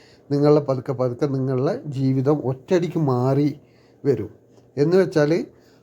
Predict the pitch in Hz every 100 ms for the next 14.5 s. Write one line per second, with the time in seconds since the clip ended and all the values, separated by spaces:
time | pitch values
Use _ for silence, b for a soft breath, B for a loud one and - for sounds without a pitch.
0 | - 147 202 - - - 135 135 190 214
1 | 202 196 202 170 151 175 185 185 156 143
2 | 139 123 110 127 139 156 147 156 160 151
3 | 139 143 160 165 175 185 180 156 139 139
4 | - 147 151 165 139 - - 131 120 135
5 | 131 131 127 123 139 135 131 131 131 127
6 | 127 131 117 82 82 B B B - 117
7 | 175 185 170 190 160 170 170 160 165 185
8 | 180 180 175 175 135 104 76 - - 104
9 | - 147 180 180 139 135 160 165 147 151
10 | 151 151 135 123 127 143 117 92 - b
11 | b b b 131 147 139 139 139 127 127
12 | 127 143 139 160 147 143 156 156 147 165
13 | 226 b b b - 127 135 135 139 143
14 | 135 135 135 135 156